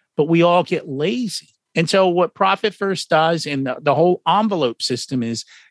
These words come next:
it forces you to live within constraints. Now, people say, "How do I live in constraints? This is too difficult as it is. I'm barely making it."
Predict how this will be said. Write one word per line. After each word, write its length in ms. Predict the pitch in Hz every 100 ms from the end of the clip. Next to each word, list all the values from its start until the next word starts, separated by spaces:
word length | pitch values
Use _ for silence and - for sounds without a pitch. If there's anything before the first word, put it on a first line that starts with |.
| _
it 200 | 180 -
forces 600 | - - 214 220 185 143
you 180 | 151 151
to 160 | - 143
live 320 | 135 143 135
within 340 | 135 127 120
constraints. 920 | - 117 - - 123 101 95 - - - _ _ _ _
Now, 120 | 185
people 320 | 214 240 233
say, 160 | - 196
"How 220 | 156 202
do 100 | 233
I 120 | 214
live 180 | 214 190
in 100 | 180
constraints? 580 | 170 147 - 190 160 -
This 160 | 180
is 80 | 196
too 160 | - 214
difficult 560 | 156 185 196 - 185
as 180 | 180 165
it 120 | 180
is. 180 | 180 151
I'm 160 | 123 135
barely 380 | 165 190 185 180
making 420 | 180 170 135 101
it." 140 | 87